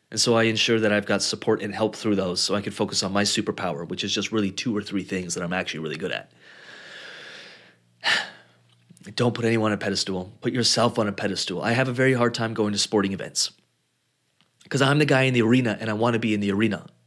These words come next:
And then I see, I remember going to, uh, I've only been to one fight. This is years ago.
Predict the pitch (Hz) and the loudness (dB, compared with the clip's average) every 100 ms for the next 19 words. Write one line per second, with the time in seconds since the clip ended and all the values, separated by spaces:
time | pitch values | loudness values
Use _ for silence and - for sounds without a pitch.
0 | _ - - 107 123 123 - 135 123 117 | _ -20 -14 -2 0 2 2 2 2 2
1 | 131 139 123 110 120 107 107 131 135 120 | 0 2 2 0 2 2 4 4 4 2
2 | 104 113 123 - 92 - _ _ _ _ | 2 2 2 0 -2 -4 _ _ _ _
3 | - - 101 101 113 104 87 | -12 -8 -2 2 2 0 -6